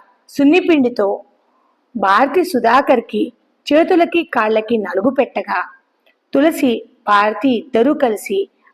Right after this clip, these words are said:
ఆదిత్యకి, భాస్కర్కి నూనెతో తలంటి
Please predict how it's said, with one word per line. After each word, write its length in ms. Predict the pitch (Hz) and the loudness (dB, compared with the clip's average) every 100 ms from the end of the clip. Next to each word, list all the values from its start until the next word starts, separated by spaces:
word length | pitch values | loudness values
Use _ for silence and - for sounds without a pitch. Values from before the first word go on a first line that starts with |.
| - | -6
ఆదిత్యకి, 800 | 202 208 240 220 208 208 196 190 _ _ 208 | -2 0 -2 -4 -6 -4 -6 -6 _ _ -2
భాస్కర్కి 760 | 208 254 254 240 202 208 139 - _ _ 233 | 2 2 0 -2 -2 -6 -8 -10 _ _ 0
నూనెతో 480 | 262 302 320 294 247 | 2 2 4 4 2
తలంటి 720 | - 190 208 214 196 202 | 0 -2 -2 -4 -4 -6